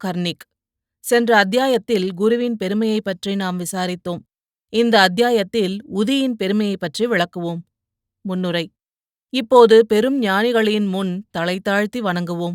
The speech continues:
அவர்களின் கருணை நிறைந்த கடைக்கண் பார்வைகளே மலை போன்ற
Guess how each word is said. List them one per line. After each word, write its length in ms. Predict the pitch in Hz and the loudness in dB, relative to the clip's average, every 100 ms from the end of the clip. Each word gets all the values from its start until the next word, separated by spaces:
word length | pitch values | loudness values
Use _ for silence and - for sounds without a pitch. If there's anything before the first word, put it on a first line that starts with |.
| - _ _ _ | -10 _ _ _
அவர்களின் 500 | - 180 190 185 180 | -4 -2 -2 -2 -4
கருணை 400 | 175 175 190 190 | -6 -6 -4 -4
நிறைந்த 460 | 190 190 196 208 208 - | -4 -4 -2 -2 -4 -6
கடைக்கண் 420 | 180 196 202 196 185 | -6 -6 -6 -6 -4
பார்வைகளே 560 | 175 185 196 202 220 240 _ - - | -4 -2 -2 0 0 -2 _ -20 -2
மலை 320 | 190 202 233 | 2 4 4
போன்ற 360 | 233 247 254 | 2 -2 -2